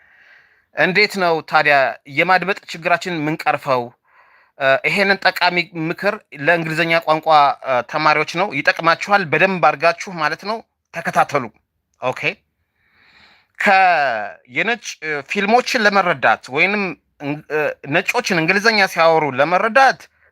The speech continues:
እሱ ብዙ ነገር ይፈልጋል። አንደኛ እነሱ እንደኛ አያወሩም። አክሰንት የሚባል ነገር አለ፣ ፕሮናንሴሽን የሚባል ነገር አለ። የሚጠቀሙት ቃል ራሱ ነጮች እንደኛ እኮ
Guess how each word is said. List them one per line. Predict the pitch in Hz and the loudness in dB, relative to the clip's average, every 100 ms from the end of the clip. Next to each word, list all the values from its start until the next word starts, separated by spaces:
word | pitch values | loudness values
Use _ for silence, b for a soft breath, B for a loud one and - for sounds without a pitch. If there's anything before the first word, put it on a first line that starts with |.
| - | -8
እሱ | 214 - | -8 -6
ብዙ | 202 202 220 | -6 -4 -2
ነገር | 170 147 | 0 -2
ይፈልጋል። | - 127 110 104 95 | -2 -4 -2 -2 2
አንደኛ | 127 147 170 196 202 202 _ b b b b b b | 0 2 -2 -2 -4 -6 _ b b b b b b
እነሱ | 151 190 208 - 247 | 2 2 2 0 -2
እንደኛ | 196 180 185 180 | 0 2 2 2
አያወሩም። | 151 135 139 165 165 - | 4 2 -2 -6 -6 -2
አክሰንት | 135 - 175 170 | -2 -2 -8 -8
የሚባል | 143 135 127 135 | -8 -4 0 0
ነገር | 120 131 123 | 0 0 0
አለ፣ | 117 139 143 | 2 2 2
ፕሮናንሴሽን | - 135 143 170 170 147 | 0 -4 -2 -2 -4 -6
የሚባል | 143 127 143 | -6 0 0
ነገር | 127 120 131 | 0 0 0
አለ። | 123 135 151 _ b b 123 | 2 0 -2 _ b b -4
የሚጠቀሙት | 156 180 196 - 170 151 | -4 0 -2 0 -2 -2
ቃል | - 139 127 | 0 0 2
ራሱ | 120 117 123 | 0 0 -4
ነጮች | 131 - 120 - _ _ _ b b - | -6 -6 -10 -12 _ _ _ b b -6
እንደኛ | 147 170 185 | -2 0 0
እኮ | 185 | 0